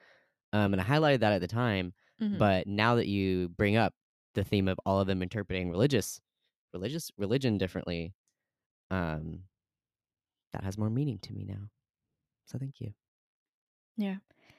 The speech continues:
Speaker 2: I think this book is really cool because, like I said, it's a Russian nesting doll of grief and despair, but also of hope and family and love.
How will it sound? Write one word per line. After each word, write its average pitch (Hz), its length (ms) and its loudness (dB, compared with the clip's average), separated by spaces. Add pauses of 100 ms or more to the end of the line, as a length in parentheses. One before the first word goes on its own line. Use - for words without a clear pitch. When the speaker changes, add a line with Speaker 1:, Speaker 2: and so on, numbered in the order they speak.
(420)
Speaker 2:
I 294 100 -10
think 494 160 -2
this 381 120 -4
book 220 220 -2
is 202 160 -6
really 180 220 -4
cool 185 240 -6
because, 185 280 -10
like 196 160 -6
I 196 80 -6
said, 185 220 -6
it's 185 180 -6
a 175 160 -4
Russian 180 340 -8
nesting 180 340 -10
doll 180 320 -6
of 175 260 -10
grief 175 440 -12
and 190 120 -10
despair, 175 480 -8
but 175 140 -10
also 165 360 -8
of 170 140 -8
hope 170 280 -10
and 180 180 -10
family 170 400 -12
and 165 160 -12
love. 156 320 -10